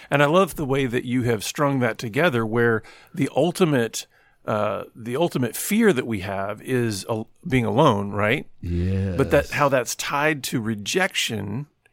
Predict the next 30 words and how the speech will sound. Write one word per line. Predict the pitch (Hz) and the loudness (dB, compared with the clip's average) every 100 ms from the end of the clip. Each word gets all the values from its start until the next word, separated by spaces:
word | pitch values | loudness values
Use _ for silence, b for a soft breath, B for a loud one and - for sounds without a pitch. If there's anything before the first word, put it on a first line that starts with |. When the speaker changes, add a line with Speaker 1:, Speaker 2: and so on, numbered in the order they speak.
| _ | _
Speaker 1:
and | - 123 131 | -4 -2 0
then | 147 | 0
that's | 139 117 - | 0 -4 -6
tied | - 120 117 117 107 | -6 -2 0 0 -4
to | 110 | -10
failure. | - - 110 101 95 - - _ _ - | -8 -4 -4 -4 -6 -10 -16 _ _ -4
Speaker 2:
Yes. | 101 95 - | 0 0 0
Speaker 1:
And | 127 | 0
so | - 131 | 2 2
I, | 120 123 | 2 0
I | |
think | 127 - 151 - | 0 0 -2 2
Speaker 2:
And | 135 | 2
abandonment. | 135 101 131 131 113 98 85 | 4 6 6 6 4 2 0
Speaker 1:
Yeah. | 95 139 95 - | 2 2 0 -4
Speaker 2:
Right? | 101 101 104 87 | -2 0 0 0
That's | 110 113 - | 0 0 0
the | 120 | 0
alone | 104 110 117 104 | 2 4 4 4
piece, | 92 85 76 - | 2 -2 -6 -10
to | 90 | -2
be | |
Speaker 1:
Right. | 123 127 | 0 2
Speaker 2:
all | 113 117 | 0 -2
abandoned, | 98 90 113 117 101 82 | -4 -2 0 0 -2 -6
turned | 92 110 110 | -8 -6 -4
away | 101 101 | -6 -6
from, | 104 - 92 | -8 -6 -6
left | 92 104 - | -4 -4 -6
alone. | 98 101 92 92 90 | -6 -4 -4 -6 -10